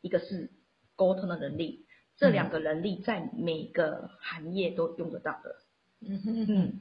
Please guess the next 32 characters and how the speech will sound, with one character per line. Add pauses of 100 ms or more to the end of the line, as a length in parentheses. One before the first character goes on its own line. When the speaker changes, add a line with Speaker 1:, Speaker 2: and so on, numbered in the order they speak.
Speaker 2:
<clears throat> (920)
那
好
奇
说，
培
训
师
一
天
的
工
作
行
程
是
怎
么
样
子
啊？ (920)
Speaker 1:
一
天
的
工
作
行
程
呢，
我
们
有